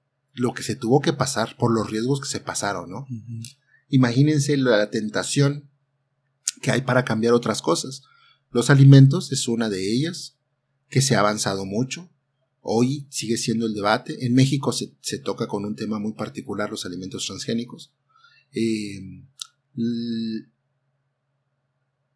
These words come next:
Speaker 1: los avances en materia de las moléculas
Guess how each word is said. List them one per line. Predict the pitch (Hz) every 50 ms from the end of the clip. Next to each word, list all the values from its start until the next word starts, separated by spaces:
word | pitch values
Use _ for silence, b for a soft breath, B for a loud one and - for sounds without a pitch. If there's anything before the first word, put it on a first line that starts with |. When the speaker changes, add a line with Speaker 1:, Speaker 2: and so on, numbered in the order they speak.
| _ _ _ _ _ _ _ _ _ _ _ _ _ _ _ _ _ _ _ _ _ _ _ _ _ _ _ _ _ _
Speaker 1:
los | _ 151 147 156 139 135
avances | 151 139 135 139 147 151 151 139 143 123 135
en | 127 110 107
materia | 104 110 - 127 117 123 120
de | 120 117
las | 104 104 - -
moléculas | 107 104 104 110 110 - - 110 95 82 - - - -